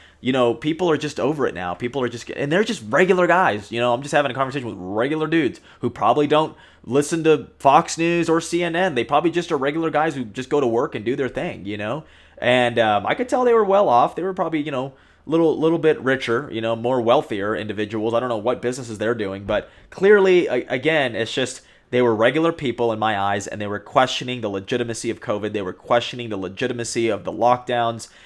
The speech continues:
They weren't saying anything about the vaccine, but again, it's just, it's one of those things. So,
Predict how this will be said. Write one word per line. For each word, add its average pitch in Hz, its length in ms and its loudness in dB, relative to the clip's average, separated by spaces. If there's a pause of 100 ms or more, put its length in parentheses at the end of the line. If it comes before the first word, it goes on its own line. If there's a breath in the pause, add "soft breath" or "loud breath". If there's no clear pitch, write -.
They 110 120 0
weren't 170 340 0
saying 170 220 -2
anything 160 260 -4
about 147 120 2
the 147 80 -2
vaccine, 131 580 0
but 107 240 2 (220 loud breath)
again, 120 420 2
it's 104 140 -8
just, - 380 -6 (180)
it's - 80 -18
one 123 140 0
of 123 60 2
those 117 180 0
things. 110 320 -2
So, 127 280 2